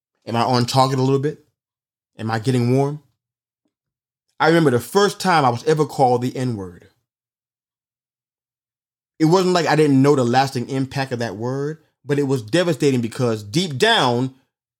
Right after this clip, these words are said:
I did, and many of you do, we want everyone to like us because we're nice, right? If I'm nice, people have to be nice to me, right? A plus B equals C, right?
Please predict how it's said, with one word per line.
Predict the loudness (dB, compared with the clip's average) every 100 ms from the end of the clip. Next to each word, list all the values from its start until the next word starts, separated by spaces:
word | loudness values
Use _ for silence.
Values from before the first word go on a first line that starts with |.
| _ _ _ _ _ 0
I | 2 2
did, | 2 2 2 -2
and | -4 2
many | 2
of | 2
you | 4 2
do, | 2 0 -2 -8 _
we | -2
want | 2 0 0 _
everyone | -2 0 0 -2 -6
to | -6
like | -8 -8
us | -14 -16
because | -14 -12 -8
we're | -6
nice, | -6 -8 -12
right? | -16 -18 _ _ _ _ _ _ _ _ _ _
If | -4 0
I'm | 2
nice, | 4 2 0 -8 _ _ _ _ _
people | -6 -4
have | 0 0
to | 2
be | 0
nice | 0 0
to |
me, | -2 0
right? | 0 -4 -10 _ _ _ _
A | 0 2
plus | 2 2
B | 0 0
equals | 0 -2 -4
C, | -4
right? | -2 -4